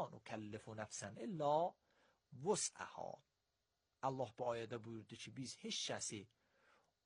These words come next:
onun qüdrətindən və vüsündən artığa təklif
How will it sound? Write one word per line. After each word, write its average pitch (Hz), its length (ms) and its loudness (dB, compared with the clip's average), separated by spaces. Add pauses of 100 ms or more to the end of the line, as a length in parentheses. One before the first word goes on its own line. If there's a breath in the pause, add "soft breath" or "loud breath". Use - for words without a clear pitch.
onun 262 380 2
qüdrətindən 170 880 0
və 147 120 4
vüsündən 135 760 -4
artığa 185 540 0
təklif 147 600 -4